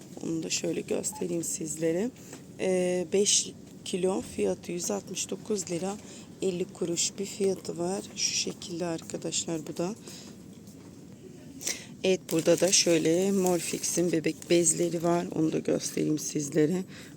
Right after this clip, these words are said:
Bu şekilde bunlar da yetmiş sekiz adet var içinde.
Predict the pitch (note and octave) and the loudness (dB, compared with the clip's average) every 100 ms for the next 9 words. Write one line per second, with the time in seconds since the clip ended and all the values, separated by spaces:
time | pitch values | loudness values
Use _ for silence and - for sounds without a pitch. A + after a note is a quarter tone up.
0 | - - - D#3+ C#3+ - D3 D#3+ E3+ D#3+ | -10 -6 -2 0 0 0 2 4 6 6
1 | D#3+ D#3 D#3 F#3 - - - - F#3+ - | 6 4 4 0 -2 -14 -14 -4 -4 -2
2 | D#3+ - F3+ - F#3+ - E3+ F#3 - G3 | -2 2 2 4 4 8 8 6 4 4
3 | F3+ - F3+ E3 F#3 | 6 4 4 6 6